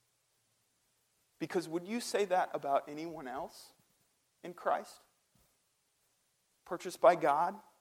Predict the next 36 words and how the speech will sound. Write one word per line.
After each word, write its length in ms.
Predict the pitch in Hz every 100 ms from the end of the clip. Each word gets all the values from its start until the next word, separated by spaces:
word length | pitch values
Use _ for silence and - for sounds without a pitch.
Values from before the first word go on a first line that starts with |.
| _ _ _ _ _ _ -
Would 180 | 170
you 80 | 190
say 260 | 208 - 208
that 240 | 220 - 202
about 320 | 196 202 202
them? 200 | 240 302 - _ _ _ _ _ _ _ _ _ _ _ _ _ _ _
If 200 | - 151
you 100 | 156
did, 420 | 147 220 214 147 -
there's 180 | 156 151
a 40 |
problem. 500 | - - 320 151 147 -
<laughs> 40 | - - _ - - - - _ _ _ _ _ _ _ _ _ _ _ _
So 180 | - 220
why 300 | 175 208 247
would 220 | 247 214
you 100 | 214
say 300 | - 233 240
that 220 | 202 190
to 120 | -
yourself, 720 | 185 156 - - 254 202 202 - _ _
whom 260 | - 214 175
God 420 | 180 190 208 196
loves 420 | 175 190 196 175
as 120 | 175 160 156
deeply 560 | 170 226 226 - 190 190
and 120 | 165
as 100 | 165
passionately 760 | - 190 190 - 208 185 180
in 100 | 165
Christ 520 | 160 - 147 151 - - _ _ _ _ _
as 140 | - 175
your 80 | 190
brother 320 | 170 170 185
or 40 |
sister? 440 | 185 247 - -